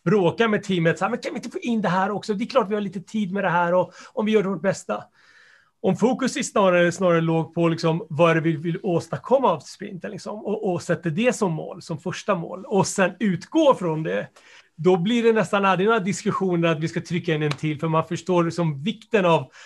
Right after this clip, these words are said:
av att vi kan uppnå det vi vill åstadkomma med det, med det som vi gör nu, redan nu.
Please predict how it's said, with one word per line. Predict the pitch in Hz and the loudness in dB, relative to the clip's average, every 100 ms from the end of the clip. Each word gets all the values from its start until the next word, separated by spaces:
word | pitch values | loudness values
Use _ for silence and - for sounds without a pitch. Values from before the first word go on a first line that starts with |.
| - - | -20 -2
av | 196 175 170 - | 2 4 2 2
att | - 151 | -2 -2
vi | 170 | -2
kan | 180 226 | -4 -2
uppnå | 208 196 190 233 240 | -4 -2 2 4 4
det | |
vi | 196 | 2
vill | 170 175 170 | 0 -2 -4
åstadkomma | 403 170 - 156 156 156 151 160 | -4 -4 -4 -4 -2 0 0 0
med | 170 160 | -2 -2
det, | 151 - | -2 -2
med | 160 143 | -2 -2
det | 139 | -4
som | 147 | -8
vi | 143 | -6
gör | 143 | -6
nu, | 151 | -4
redan | 147 139 151 | -4 -4 -4
nu. | 196 | -6